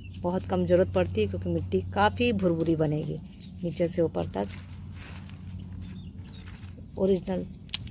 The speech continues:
organic matter देखिए सब, ये मौसम्बी वगैरह है, संतरे वगैरह के छिलके हैं, तो ये सारे अपने अपने nutrients देंगे इस गमले को और इस तरह से ये बहुत ही rich मिट्टी बन जाएगी, भुरभुरी मिट्टी बन जाएगी। तो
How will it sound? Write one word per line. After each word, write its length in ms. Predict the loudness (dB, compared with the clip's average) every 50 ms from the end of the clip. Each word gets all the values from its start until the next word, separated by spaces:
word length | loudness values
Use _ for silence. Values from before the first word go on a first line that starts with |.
| -12 -10 -10 -4 2
organic 340 | 4 4 6 6 4 4 6 6
matter 320 | 6 6 4 2 0 0 -2 -2
देखिए 280 | -2 -2 -2 -2 -6 -6
सब, 540 | -6 -8 -12 -12 -12 -12 -12 -12 -12 -10 -4 2
ये 200 | 4 4 4 4 2 -2
मौसम्बी 400 | -4 -2 -2 0 0 2 4 4
वगैरह 280 | 6 6 6 6 4 4
है, 140 | 4 2 0
संतरे 360 | 0 -2 -2 -2 0 0 0
वगैरह 400 | 2 2 0 0 0 0 -2 -2
के 100 | -4 -4
छिलके 360 | -6 -4 -4 -4 -2 0 0 0
हैं, 160 | 0 0 -4 -6 -8 -12 -12 -12 -12 -12 -12 -12 -10 -6 0 6
तो 160 | 6 6 8
ये 160 | 8 8 6
सारे 460 | 6 6 6 6 6 6 6 6 2 2 0 -2 -8 -10
अपने 220 | -10 -4 -2 -4
अपने 220 | -2 0 0 2
nutrients 520 | 2 4 4 2 2 2 0 0 0 0 2
देंगे 280 | 4 4 6 8 6
इस 100 | 6 6 4
गमले 260 | -2 -2 2 2 2
को 120 | 2 2 -2 -4 -4 -8 -12 -12 -12 -12 -8 0
और 80 | 4 4
इस 140 | 4 4 4
तरह 80 | 2 2
से 140 | 2 4 6
ये 100 | 6 6
बहुत 560 | 6 4 -2 -2 0 2 2 2 2 2 2 2
ही 60 | 2 2 2 0 -6 -14 -14 -14 -12 -6 0
rich 440 | 2 6 8 8 8 6 6 0 -4 -4 -4 -6 -12 -10 -6 -2 0
मिट्टी 260 | 0 2 6 6 6
बन 180 | 6 6 6 8
जाएगी, 340 | 8 8 8 8 6 6 4
भुरभुरी 420 | 4 4 4 4 4 4 4 4
मिट्टी 280 | 4 4 2 2 0 2
बन 160 | 2 2 2
जाएगी। 320 | 4 4 4 4 2 0
तो 160 | 2 4 4